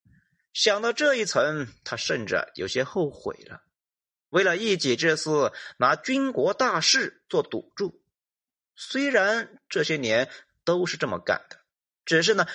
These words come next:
这一次他很有一些不祥的预感。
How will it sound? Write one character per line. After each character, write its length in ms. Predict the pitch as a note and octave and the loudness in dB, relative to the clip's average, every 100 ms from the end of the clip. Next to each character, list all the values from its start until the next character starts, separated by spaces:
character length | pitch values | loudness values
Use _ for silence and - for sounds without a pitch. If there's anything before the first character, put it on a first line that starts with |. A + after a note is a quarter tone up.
| - | -6
这 220 | - C4 | 2 4
一 140 | F#3 D3 | 4 0
次 240 | - B2 - - | 2 2 0 -8
他 200 | - C#3+ | -2 -2
很 380 | C#3+ - C3 G#3 | -2 -2 -2 -2
有 140 | F3 | -4
一 80 | G2+ | -2
些 140 | A2 B2 | -2 -2
不 160 | - | -2
祥 280 | E3+ - - | -2 -2 -6
的 100 | D#3+ | -8
预 120 | F3 | -10
感。 180 | - - | -12 -16